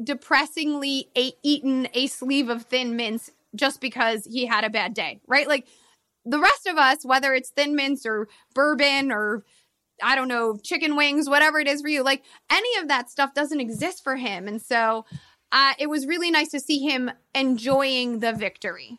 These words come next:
right? Not just, um, enjoy-, like, relieved that he won, but actually joyful that he won.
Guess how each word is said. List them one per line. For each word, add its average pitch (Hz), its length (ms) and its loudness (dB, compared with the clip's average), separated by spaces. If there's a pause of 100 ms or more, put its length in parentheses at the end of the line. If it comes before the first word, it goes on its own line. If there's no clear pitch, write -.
right? 262 300 2
Not 262 360 2
just, 247 540 0
um, 233 240 2
enjoy-, 254 540 2
like, 247 300 0
relieved 294 800 2
that 277 140 4
he 294 140 0
won, 262 300 2
but 247 160 -2
actually 240 520 -2
joyful 247 800 -4
that 202 180 0
he 202 140 -10
won. 147 360 -8